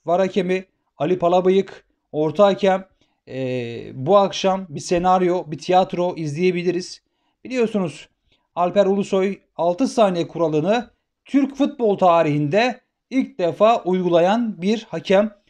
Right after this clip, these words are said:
Onu da Galatasaray maçında hem de Galatasaray'ın stadı Ali Sami Yen Spor Kompleksi'nde yaptı. Bu akşam bir tiyatro bekliyorum. Yapay zeka yöntemiyle atandığı söyleniyor.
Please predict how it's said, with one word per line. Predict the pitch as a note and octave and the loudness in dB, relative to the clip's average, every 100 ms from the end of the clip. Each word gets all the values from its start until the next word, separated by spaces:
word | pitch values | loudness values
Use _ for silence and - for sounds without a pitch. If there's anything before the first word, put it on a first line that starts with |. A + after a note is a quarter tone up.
| _ - | _ -8
Onu | G3+ A3+ | 0 4
da | F#3+ A3 A3 D#3+ | 6 4 2 -6
Galatasaray | F3 G#3 G#3 G3 | -2 0 2 2
maçında | E3+ D3+ F3 F3+ A3+ A#3+ - | 2 0 -2 -2 0 -2 -2
hem | A3 D4 C#4+ A3+ | 0 2 2 2
de | C4 D4+ D4+ _ _ | 2 2 -4 _ _
Galatasaray'ın | G3+ G3+ A#3+ A#3+ A#3 A3+ | -2 0 2 2 0 0
stadı | - G#3 A3+ | 4 4 4
Ali | G#3 | 2
Sami | G3+ G#3 G#3 | 2 2 2
Yen | A3 | -2
Spor | G#3+ - A3+ G3+ | -2 -2 -2 0
Kompleksi'nde | F3+ D#3 C#3+ - D3 | 0 0 -4 -2 0
yaptı. | C3+ C3 A3 A#3 _ _ _ - | 0 -2 -4 -6 _ _ _ -2
Bu | B3 | 0
akşam | A3 A3+ G3+ | 2 2 0
bir | G#3 | 0
tiyatro | G3+ G3 G3 F3+ | 2 2 2 0
bekliyorum. | F#3 - G3+ G3 G#3 _ _ _ | 0 -2 -2 -2 -4 _ _ _
Yapay | G3+ G3+ C#4 B3 | -4 2 2 2
zeka | A3+ C4 C4+ | 0 0 2
yöntemiyle | A#3 G#3+ A3+ A3+ C4 | 2 0 0 2 2
atandığı | A#3 A3+ A3 G#3+ A#3 C4 | 2 2 0 0 0 0
söyleniyor. | F3 D3 C3+ D3+ | 0 0 -2 -6